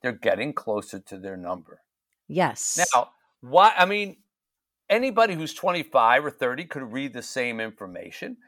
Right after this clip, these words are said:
Speaker 1: that
Speaker 2: Yeah.
Speaker 1: they, that they're reading in their fifties and sixties, that are being vegan or, or getting rid of red meat or getting rid of fried foods or processed foods, whatever's going to make you feel better, and, and you are going to be healthier, and, and, uh, maybe going to, you know, hyperbaric oxygen and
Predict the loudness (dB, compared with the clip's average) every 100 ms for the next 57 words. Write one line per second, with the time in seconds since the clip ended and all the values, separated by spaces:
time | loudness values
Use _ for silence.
0 | _ _ 4 4 4 0 0 -4 0 -2
1 | -2 -6 -6 -6 -6 -6 -8 -10 -12 -14
2 | -10 -10 -8 -6 0 0 0 -6 -4 -4
3 | -4 -4 -4 -4 0 2 0 -2 _ _
4 | 6 6 6 2 2 0 0 2 0 2
5 | 0 0 0 2 0 0 -4 -8 -2 2
6 | 2 2 -2 0 0 -2 -4 -2 0 0
7 | -4 -6 -8 -8 -2 -2 -2 0 4 6
8 | 4 -2 0 0 0 -10 -8 0 0 2
9 | 4 6 4 0 -6 _ _ _ _ -8
10 | -2 4 6 6 2 -4 -6 -8 0 0
11 | 0 -8 -8 -6 -6 -10 _ _ -4 -2
12 | 0 2 4 2 -2 -4 -6 -2 -2 -2
13 | -2 -2 -4 -4 -2 0 0 6 6 6
14 | 4 2 -2 -10 -6 -4 -4 -4 -8 -10